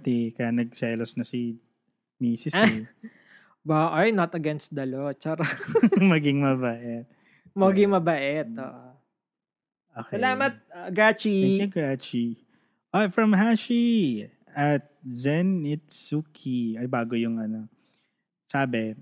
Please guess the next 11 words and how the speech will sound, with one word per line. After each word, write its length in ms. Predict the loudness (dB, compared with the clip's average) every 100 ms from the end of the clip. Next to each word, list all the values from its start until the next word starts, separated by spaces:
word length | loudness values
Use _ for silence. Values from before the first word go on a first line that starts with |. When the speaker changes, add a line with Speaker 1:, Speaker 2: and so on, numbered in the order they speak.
| -4
Speaker 1:
um, 320 | 0 2 2
"Listening 300 | 2 4 2
to 100 | 2
Creepsilog 520 | 0 0 2 2 2
while 280 | 2 2 2
having 460 | 0 0 2 0 2
breakfast, 680 | 2 0 -2 -4 -4 -6 -4
then 300 | 0 2 2
this 280 | 0 -2 -4
happened. 520 | -8 -4 -6 -6 -12 _ _ _
Gids, 460 | -2 -2 -2 -10